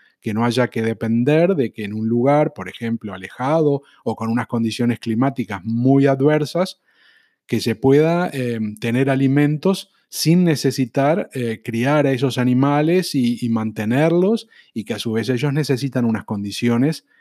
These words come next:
mm, climatológicas y demás. Esto puede ser una absoluta revolución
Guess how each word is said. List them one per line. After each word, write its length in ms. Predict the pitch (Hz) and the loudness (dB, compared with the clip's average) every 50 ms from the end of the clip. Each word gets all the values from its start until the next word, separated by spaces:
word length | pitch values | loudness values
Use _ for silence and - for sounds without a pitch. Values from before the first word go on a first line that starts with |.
| _ _ _ | _ _ _
mm, 360 | - 95 95 90 85 82 82 85 _ _ _ _ _ _ _ _ _ _ _ _ - - | -16 -14 -14 -14 -16 -18 -20 _ _ _ _ _ _ _ _ _ _ _ _ _ -20 -12
climatológicas 960 | - - 123 123 117 110 110 - - 98 104 107 - - 160 - 165 156 - 123 | -6 -4 -2 -2 -2 -2 -4 -6 -6 -6 -6 -6 -4 -4 -2 -2 -2 -2 -2 -4
y 40 | |
demás. 300 | 95 98 117 123 120 - | -4 -2 -2 -2 -2 -4
Esto 260 | 139 135 - 175 156 - | -6 -4 0 0 0 2
puede 180 | 165 151 131 | 2 2 2
ser 200 | - - 170 196 | 2 0 2 2
una 140 | 196 160 131 | 2 0 0
absoluta 520 | 117 - - 113 120 143 139 - 190 185 156 | -2 -2 -4 -2 -2 -2 0 -2 -4 -4 -2
revolución 960 | 147 131 113 113 110 107 107 104 107 104 - - 147 160 165 180 202 - | -6 -4 -2 -2 0 0 0 -2 -2 -4 -2 0 2 2 2 2 0 -4